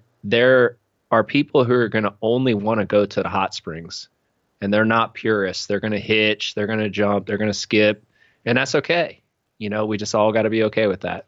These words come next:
'cause that's their adventure. And there's gonna be people who wanna go pure, you know, and they wanna hike every mile, and they wanna feel like they really earned their soak, you know. And they might feel cheated, you know. They might show up to the hot spring, and the person ahead of them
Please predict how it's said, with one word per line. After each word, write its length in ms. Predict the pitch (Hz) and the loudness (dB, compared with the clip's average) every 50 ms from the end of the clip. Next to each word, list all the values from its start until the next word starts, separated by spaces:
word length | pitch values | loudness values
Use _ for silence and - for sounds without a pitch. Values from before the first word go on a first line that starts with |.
| _ _ | _ _
'cause 200 | - - 87 - | -14 -12 -6 -4
that's 240 | 98 98 101 - - | -2 -2 -2 -2 -2
their 180 | 104 95 98 | -2 -2 -2
adventure. 540 | 98 92 82 98 92 85 - - 90 - - _ _ _ _ _ _ _ _ _ _ _ _ _ _ | -2 -4 -6 -8 -8 -8 -10 -12 -12 -14 -16 _ _ _ _ _ _ _ _ _ _ _ _ _ _
And 100 | - 107 | 0 2
there's 160 | 107 107 107 - | 2 2 4 4
gonna 140 | 135 127 | 4 4
be 60 | 107 110 | 2 0
people 360 | 120 117 135 131 127 123 - - _ _ | 2 4 4 4 4 2 -2 -8 _ _
who 160 | 123 117 107 | 0 2 2
wanna 340 | 107 104 107 110 117 117 107 - _ - | 2 2 2 2 2 0 -2 -6 _ 0
go 160 | - 113 110 | 2 2 2
pure, 460 | 101 - - 131 135 139 101 92 95 | 2 2 0 2 2 4 2 0 -2
you 140 | 95 95 98 | -4 -4 -4
know, 180 | 95 95 98 101 | -4 -2 -2 0
and 100 | 101 101 | 0 0
they 40 | |
wanna 200 | 98 101 101 101 | 2 2 0 0
hike 220 | 104 110 113 110 - | 0 0 0 0 0
every 160 | 110 110 107 | 0 0 0
mile, 380 | 104 104 107 107 107 107 104 104 | 0 0 0 2 0 0 -2 -2
and 80 | 104 | -4
they 60 | 107 | -4
wanna 180 | 110 110 110 107 | -4 -4 -4 -2
feel 180 | - 117 113 107 | 0 2 2 4
like 140 | 104 104 | 2 2
they 120 | - 110 110 | 0 0 2
really 260 | 107 110 107 104 101 - | 2 2 2 2 0 0
earned 440 | 117 113 113 113 107 104 101 101 - _ _ _ _ _ _ _ _ _ _ _ | 0 2 2 2 0 -2 -4 -6 -10 _ _ _ _ _ _ _ _ _ _ _
their 160 | - 117 113 | 2 2 2
soak, 440 | 104 - - 127 123 113 104 - - | 2 2 2 4 2 2 0 -2 -4
you 60 | 101 | -4
know. 260 | 104 107 110 113 - _ _ _ _ _ _ _ _ _ _ _ _ _ _ _ _ _ - | -2 -2 -2 -4 -6 _ _ _ _ _ _ _ _ _ _ _ _ _ _ _ _ _ -2
And 160 | 123 123 110 | -2 0 2
they 100 | 123 131 | 2 2
might 260 | 131 135 135 139 135 | 2 2 0 0 -2
feel 200 | - - 156 147 | -2 0 0 0
cheated, 500 | 131 - - 156 165 170 143 107 92 90 | -2 -4 -6 -6 -4 -4 -6 -6 -6 -8
you 80 | 107 110 | -8 -4
know. 240 | 110 110 110 113 120 | -2 0 0 0 2
They 160 | 117 117 123 | 2 2 2
might 260 | 123 127 131 135 - | 2 0 -2 -2 -4
show 280 | - - - 139 135 127 | -4 -2 -2 0 0 0
up 140 | 127 - | -2 -2
to 100 | - - | -4 -4
the 80 | 139 123 | -4 -2
hot 240 | 113 120 127 135 - | 0 0 -2 -2 -4
spring, 480 | - - 120 120 113 113 113 107 113 - | -8 -10 -8 -6 -6 -6 -8 -10 -12 -10
and 160 | 113 110 113 | -10 -6 -6
the 60 | 113 | -6
person 480 | 104 - - 123 127 127 - - 127 120 | -6 -2 -2 -2 -2 -2 -4 -6 -8 -6
ahead 260 | 113 110 120 127 135 | -6 -4 -2 0 0
of 80 | 135 120 | 0 0
them 260 | 117 113 107 107 | -2 -4 -4 -6